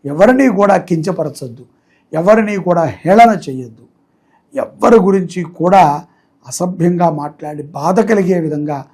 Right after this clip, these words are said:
మనం ప్రవర్తించకూడదు. ముఖ్యంగా పురుషులు, వృషభ రాశిలో ఉన్నటువంటి కుర్రవాళ్ళు, యూత్, పదిహేను నుంచి ఇరవై ఐదు సంవత్సరాల మధ్యలో ఉన్నటువంటి పిల్లలు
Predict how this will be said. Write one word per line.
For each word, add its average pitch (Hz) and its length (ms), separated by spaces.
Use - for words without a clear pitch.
మనం 165 200
ప్రవర్తించకూడదు. 131 960
ముఖ్యంగా 208 720
పురుషులు, 226 440
వృషభ 196 320
రాశిలో 196 580
ఉన్నటువంటి 160 480
కుర్రవాళ్ళు, 165 560
యూత్, 165 420
పదిహేను 165 360
నుంచి 175 260
ఇరవై 165 340
ఐదు 160 140
సంవత్సరాల 156 560
మధ్యలో 143 440
ఉన్నటువంటి 135 420
పిల్లలు 165 480